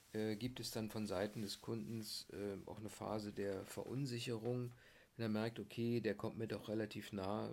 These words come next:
ich muss sehen, wie ich damit umgehe. Ähm, das kann durchaus dazu führen, dass es auch eine Verschlechterung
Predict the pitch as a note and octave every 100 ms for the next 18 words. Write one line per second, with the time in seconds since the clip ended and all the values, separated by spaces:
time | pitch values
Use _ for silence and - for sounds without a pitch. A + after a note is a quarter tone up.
0 | G#2+ A#2 G#2+ G#2 G#2 G#2+ G#2+ G#2 G2+ F#2+
1 | G#2 - A#2+ A#2 A#2+ B2 B2 A#2+ - _
2 | - - - - - - G#2+ G#2+ G#2 G#2
3 | - A2 A2 G#2+ A2+ - G#2 - - -
4 | A2+ A2 G#2 - - - A2 G#2+ - -
5 | A2+ A#2+ A#2+ A2 A#2 A#2